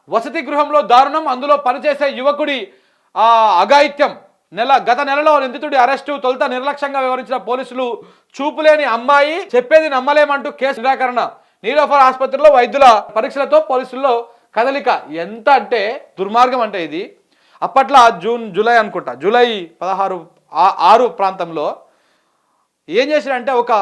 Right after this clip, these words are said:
అంధ బాలిక మీద అందులో పనిచేస్తున్నాడు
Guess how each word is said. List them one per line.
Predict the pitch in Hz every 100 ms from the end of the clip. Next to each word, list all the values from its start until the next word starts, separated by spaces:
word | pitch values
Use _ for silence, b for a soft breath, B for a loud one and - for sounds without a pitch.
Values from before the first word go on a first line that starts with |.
| 185 -
అంధ | 165 226
బాలిక | 285 269 262 254
మీద | 226 233
అందులో | 269 254 208 220 254
పనిచేస్తున్నాడు | 226 208 226 220 202 226 226 214